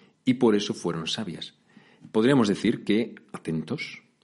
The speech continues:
el hombre sabio es el que conoce su meta y su camino. Te pongo un ejemplo.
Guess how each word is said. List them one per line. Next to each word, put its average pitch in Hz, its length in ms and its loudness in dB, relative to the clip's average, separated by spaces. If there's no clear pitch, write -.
el 92 140 0
hombre 87 240 0
sabio 131 640 2
es - 180 -2
el 98 140 2
que - 200 -6
conoce 90 500 -2
su 95 160 -4
meta 95 480 -2
y - 80 -4
su - 200 -4
camino. - 380 -12
Te - 100 0
pongo 139 160 6
un 104 100 8
ejemplo. - 360 -4